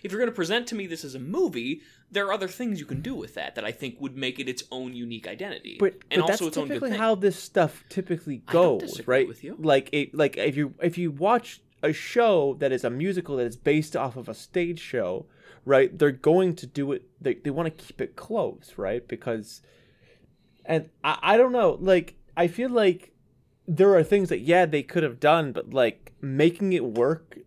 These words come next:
Speaker 2: making something that is meant to fit within the limitations of a thea-,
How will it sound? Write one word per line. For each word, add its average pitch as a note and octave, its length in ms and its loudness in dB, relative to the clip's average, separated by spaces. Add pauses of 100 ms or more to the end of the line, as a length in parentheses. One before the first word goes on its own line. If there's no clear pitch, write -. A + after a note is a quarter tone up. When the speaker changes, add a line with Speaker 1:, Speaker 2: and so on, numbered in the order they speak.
(120)
Speaker 2:
making F3+ 760 2 (300)
something D3 880 -4
that A#2 220 0 (260)
is B2 160 -6
meant D3+ 260 -2
to D3 60 -10
fit D#3+ 200 -4
within C#3+ 200 -6
the B2 80 -4
limitations B2 880 -6 (100)
of A#2 240 2 (120)
a G2+ 640 -2 (260)
thea-, - 480 0